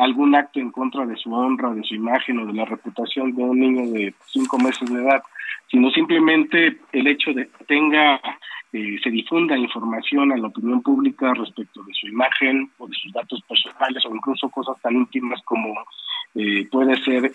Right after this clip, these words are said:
el, eh, su condición de vulnerabilidad, eh, para que se esté vulnerando algún derecho. Aquí lo importante es saber qué es lo que sucedió, eh, quién autorizó este, esta, eh, posibilidad de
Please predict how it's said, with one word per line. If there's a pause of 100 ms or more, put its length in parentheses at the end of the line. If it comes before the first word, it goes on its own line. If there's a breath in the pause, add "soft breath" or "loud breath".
el,
eh,
su
condición
de
vulnerabilidad, (500 loud breath)
eh,
para
que
se
esté
vulnerando
algún
derecho.
Aquí
lo
importante
es
saber
qué
es
lo
que
sucedió,
eh,
quién
autorizó
este, (400 loud breath)
esta,
eh,
posibilidad
de